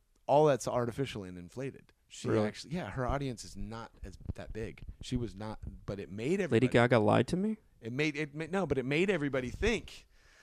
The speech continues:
Speaker 1: that she's got, there's so much demand for her. And it's just, um, so we're in a, we're in an interesting time.
Speaker 2: It,
Speaker 1: Like,
Speaker 2: well, yeah,
Speaker 1: with,
Speaker 2: we're, we're in
Speaker 1: yeah.
Speaker 2: a, we're in a time of false popularity.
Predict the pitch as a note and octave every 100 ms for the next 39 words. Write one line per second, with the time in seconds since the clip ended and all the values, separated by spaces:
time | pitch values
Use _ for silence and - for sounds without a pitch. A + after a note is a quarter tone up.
0 | - - - - B2 - - C3+ - C3+
1 | A#2+ C3+ - D3+ C#3 C3 - B2+ B2 F#3
2 | A#3+ - F2 - - _ _ _ - C3
3 | C3+ C3 - C#3+ - D#3 D3 C#3+ C3+ -
4 | - G3 G3+ C#4 C4+ F3 F3+ A3 G#3+ F3+
5 | F3+ E3 - D#3 F3 E3+ F#2 F2 _ -
6 | C#3 C3 F#3+ G#3 F#3 C#3 D3+ D3 F3+ F3+
7 | F3 D#3 G3 - E3 D#3+ B2 - C3+ B2+
8 | - A#2 A#2 A#2+ B2+ -